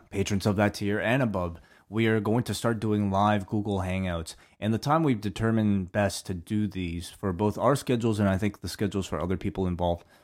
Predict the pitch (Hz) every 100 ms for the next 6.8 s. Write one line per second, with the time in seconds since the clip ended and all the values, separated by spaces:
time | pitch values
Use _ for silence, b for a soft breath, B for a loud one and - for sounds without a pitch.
0 | b 101 98 98 - 107 110 117 135 131
1 | 139 b b - 95 - 104 104 104 -
2 | 104 98 92 - 87 87 - 85 78 82
3 | 90 - 90 82 80 B B 87 92 87
4 | - - 131 123 107 101 73 92 82 82
5 | 90 - 90 104 127 131 131 123 117 123
6 | 123 - 92 82 87 113 120 -